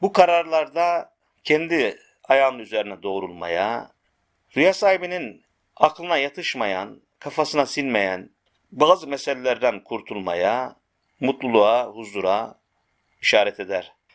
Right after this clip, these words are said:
Rüyada pilav yemek ise rüyayı gören kişinin cesaretini ve güvenini toplayarak, bugüne kadar hep çekimser kaldığı, bir türlü atı-, atılım yapamadığı bazı işlerde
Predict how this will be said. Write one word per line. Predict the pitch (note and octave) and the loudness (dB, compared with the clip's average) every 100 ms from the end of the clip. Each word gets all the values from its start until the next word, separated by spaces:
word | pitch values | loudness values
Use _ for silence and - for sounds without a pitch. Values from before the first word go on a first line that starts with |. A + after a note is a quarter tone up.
| _ _ - | _ _ -2
Rüyada | B2+ A#2 G2 A2+ C3+ | 2 2 2 -2 -2
pilav | B2+ B2+ C#3+ | -4 -2 -2
yemek | B2 D3 - | -4 -10 -14
ise | A#2 D3+ D#3+ D#3+ - _ _ G#2+ | -6 -2 -2 -4 -10 _ _ -6
rüyayı | G2 G#2 A#2+ | 2 2 2
gören | G#2+ B2 F3+ | -2 -6 -6
kişinin | G#3 G3+ G3 | -10 -10 -6
cesaretini | D#3+ D3 D3 C3+ C3+ C3+ | -6 -2 -2 -2 -6 -2
ve | C3 C#3 C#3 _ _ _ - | 0 0 -4 _ _ _ -4
güvenini | A#2 C3+ B2+ B2 A#2+ | 2 2 2 -6 -8
toplayarak, | A#2 G#2 G#2+ G2 E2+ F#2+ G#2+ _ _ _ - | -8 -4 0 0 0 -4 -8 _ _ _ -8
bugüne | C#3 G3 F#3 | 0 2 2
kadar | D3 B2 | 2 0
hep | C#3+ - - | -2 -6 -12
çekimser | A#2+ C3 D3 D#3+ | -10 -8 -2 0
kaldığı, | - G#2 F#2+ F2 - _ _ D3+ | 2 0 0 -6 -8 _ _ -6
bir | D#3+ | -2
türlü | D3 A2 | 2 4
atı-, | A2 A#2+ A#2+ | 2 0 -4
atılım | C3 - A#2 | -4 -4 -8
yapamadığı | A#2+ C3 A2 F#2+ F#2 | -6 0 -2 -2 -2
bazı | C3+ D#3 G#2+ | 0 0 -4
işlerde | - - F#2 F2+ A2+ C#3 C3+ | -10 0 0 2 -2 -2 -6